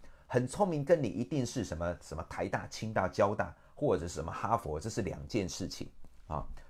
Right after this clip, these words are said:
聪明的定义是，只要你有兴趣，只要你想学，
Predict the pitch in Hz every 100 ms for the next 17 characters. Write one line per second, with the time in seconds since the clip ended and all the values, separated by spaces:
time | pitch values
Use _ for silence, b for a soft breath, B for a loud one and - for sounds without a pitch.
0 | b - 226 240 156 139 135 156 131 120
1 | 110 82 - 101 160 110 120 110 78 -
2 | 147 92 - - - - b b - 113
3 | 180 139 170 110 85 - 87 85 98